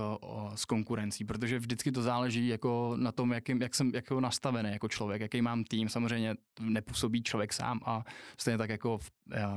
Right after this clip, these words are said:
v tom biznise nebo v, nebo třeba v Hubhubu ty věci nejsou jenom tak, že já to jdu udělat, ale je, stojí za tom ty lidi, který pokud je ten člověk do té idei nebo do, do toho zápasu dobře připraví, tak,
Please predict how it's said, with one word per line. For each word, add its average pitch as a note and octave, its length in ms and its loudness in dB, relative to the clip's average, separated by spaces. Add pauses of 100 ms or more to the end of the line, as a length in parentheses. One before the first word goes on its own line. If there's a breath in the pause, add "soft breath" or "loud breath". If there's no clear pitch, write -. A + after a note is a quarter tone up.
(180)
v - 180 -16
tom A2 160 4
biznise A2 320 2
nebo G#2+ 140 0
v, - 180 -12
nebo G#2 220 0
třeba G#2 200 -2
v G#2 60 -4
Hubhubu G#2+ 540 0 (460 loud breath)
ty A2 120 2
věci A2 260 2
nejsou A2+ 340 4
jenom A2 240 2
tak, G2 200 -4
že G#2+ 80 0
já G#2 280 -2
to G#2+ 140 -4
jdu G#2 100 0
udělat, G#2 420 -2
ale A2 300 0
je, B2 140 -2
stojí B2 200 2
za G#2+ 80 2
tom A2+ 240 2 (160)
ty B2 100 0
lidi, A2 340 0
který A#2 460 0 (460)
pokud A#2+ 380 -2
je A#2 100 2
ten A#2 180 0
člověk A#2 260 0
do A2+ 80 -2
té B2 120 -2
idei A#2+ 440 0
nebo A2+ 220 4
do, A2 280 0 (340 loud breath)
do A#2+ 120 2
toho A2 220 0
zápasu A2 420 -2
dobře A2+ 220 2
připraví, A2+ 720 0
tak, A2 160 -4